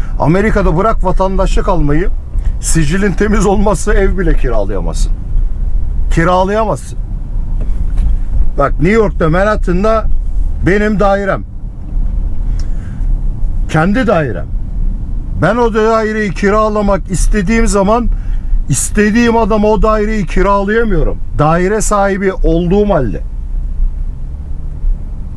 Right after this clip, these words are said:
O binanın bir yönetimi var. Kime kiralayacaksın?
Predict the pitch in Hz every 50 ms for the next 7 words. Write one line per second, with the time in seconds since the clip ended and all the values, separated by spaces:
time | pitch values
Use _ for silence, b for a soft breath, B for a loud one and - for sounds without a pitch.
0 | - - - - - - - - - - - - - - - - - - - -
1 | - - - - - - - - - - - - - - - - - - 139 175
2 | 180 240 240 240 233 226 226 226 240 226 208 240 220 202 185 196 196 202 214 208
3 | - 311 - 233 - 190 - - - - - - - - - - - - - -
4 | - - - - - - - - - - - - - - - - - - - -
5 | - - - - - - - - - - - - - - - - - - - -
6 | - - - - - - 196 226 247 233 - - 233 220 226 214 202 190 180 175
7 | 196 196 - - - 247 240 247 240